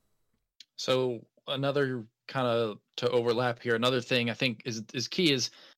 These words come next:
the receivers, uh, able to find those roles quickly. Um, and that will help out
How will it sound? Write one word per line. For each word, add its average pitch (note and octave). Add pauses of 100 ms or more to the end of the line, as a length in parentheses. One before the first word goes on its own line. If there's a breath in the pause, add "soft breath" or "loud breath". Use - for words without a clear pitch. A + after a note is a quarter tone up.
(240)
the C3+
receivers, B2+ (500)
uh, A2 (320)
able C#3
to B2+
find B2
those A2+
roles A2 (420)
quickly. A#2 (420 soft breath)
Um, G#2+
and A2+
that B2+
will A#2
help A#2
out G#2+